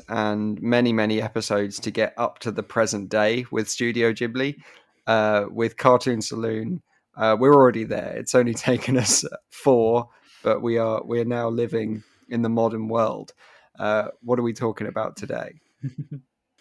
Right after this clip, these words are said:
Speaker 2: Oh, we're talking about Wolf Walkers today. And this is a film that, even though it came out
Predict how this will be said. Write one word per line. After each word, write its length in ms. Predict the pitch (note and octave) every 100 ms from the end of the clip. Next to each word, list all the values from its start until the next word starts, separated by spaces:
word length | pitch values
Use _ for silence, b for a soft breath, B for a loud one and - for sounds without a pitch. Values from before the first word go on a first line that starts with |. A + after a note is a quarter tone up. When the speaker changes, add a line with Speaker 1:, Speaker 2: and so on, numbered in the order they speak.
| _
Speaker 2:
Oh, 140 | D3
we're 120 | B2+ C#3
talking 240 | D#3+ C3
about 200 | A#2+ A#2
Wolf 240 | C#3+ D#3+
Walkers 400 | C3 G#2+ - G2+
today. 480 | - A#2+ A#2 G#2 G2+
And 100 | D3
this 140 | F3 E3
is 60 |
a 40 | D#3
film 400 | F3+ E3 C#3+ A#2+
that, 200 | C3 C3 B B -
even 220 | D#3 D#3+
though 100 | D3
it 160 | D3
came 300 | - C#3+ C#3
out 440 | C#3 C#3+ C#3+ -